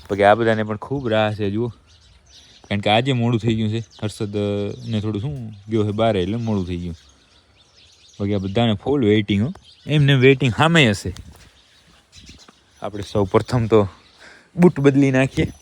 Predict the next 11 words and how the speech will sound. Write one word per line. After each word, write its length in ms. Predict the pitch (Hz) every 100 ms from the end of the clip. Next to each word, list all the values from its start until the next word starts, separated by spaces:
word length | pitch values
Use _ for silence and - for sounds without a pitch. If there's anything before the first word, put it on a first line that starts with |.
| _ - - _ - - - - _ - -
એ 120 | 101
વાડાનો 420 | 92 104 123 120 117 101 - - _ _ - _ - - - - - - - - - - _ _ _
પહેરવેશ 440 | 120 127 127 127 -
તો 80 | 139
નહીં, 160 | 147 127
પણ 200 | 107 98 90 _ _ _ - - - - - - - _ - - -
હો, 200 | - 196 156
હો, 180 | 98 92 85 95
હો. 100 | 139 - - - _ - - - _ - _ _ - -
પછી 180 | 107 -
શું, 160 | 131